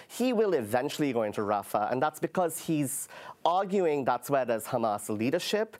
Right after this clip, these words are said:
that's where there is, uh, there are remaining hostages, and that's why there's a huge strategic value to Israel, right? Israel is saying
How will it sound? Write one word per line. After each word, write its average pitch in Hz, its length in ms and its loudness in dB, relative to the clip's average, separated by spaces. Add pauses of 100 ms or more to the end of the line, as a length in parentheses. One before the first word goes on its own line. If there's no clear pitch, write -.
(200)
that's 120 240 -2
where 123 180 2
there 117 220 2
is, 113 420 0
uh, 107 280 2
there 110 200 0
are 107 100 0
remaining 107 380 0
hostages, 214 800 -2 (240)
and 170 120 2
that's 185 160 0
why 185 300 4
there's 165 420 0
a 160 60 4
huge 214 340 -2
strategic 196 580 0
value 104 340 0
to - 160 -4
Israel, 104 400 0
right? 120 220 2
Israel 170 360 2
is 160 100 0
saying 127 340 0